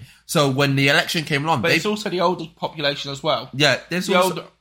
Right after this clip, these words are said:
Speaker 1: there's
Speaker 2: the older
Speaker 1: also that,
Speaker 2: populations
Speaker 1: yeah.
Speaker 2: vote. I mean, we've had it here.
Speaker 1: Yeah.
Speaker 2: Like, have you noticed
Speaker 1: Yeah.
Speaker 2: how
Speaker 1: Yeah.
Speaker 2: the ol-,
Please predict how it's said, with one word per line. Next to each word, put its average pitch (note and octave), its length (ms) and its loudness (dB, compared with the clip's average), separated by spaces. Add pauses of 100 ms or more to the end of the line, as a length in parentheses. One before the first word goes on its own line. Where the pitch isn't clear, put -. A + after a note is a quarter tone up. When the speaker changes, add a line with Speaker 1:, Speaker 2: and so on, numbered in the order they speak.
(120)
Speaker 1:
there's C#3 180 0
Speaker 2:
the F3+ 80 2
older F#3 140 4
Speaker 1:
also D3 60 2
that, - 140 2
Speaker 2:
populations D3 280 -2
Speaker 1:
yeah. G2 160 -4
Speaker 2:
vote. D#3 180 2
I D3+ 60 -8
mean, E3 180 -4
we've E3+ 120 -12
had F#3+ 140 2
it C#3+ 100 -4
here. F3 260 -4 (180)
Speaker 1:
Yeah. G#2 160 -2
Speaker 2:
Like, E3+ 140 2
have F3+ 100 -4
you F#3+ 80 0
noticed G#3 340 -2
Speaker 1:
Yeah. G#3 60 0
Speaker 2:
how F#3+ 60 4
Speaker 1:
Yeah. C3+ 140 6
Speaker 2:
the F3+ 80 2
ol-, - 180 -4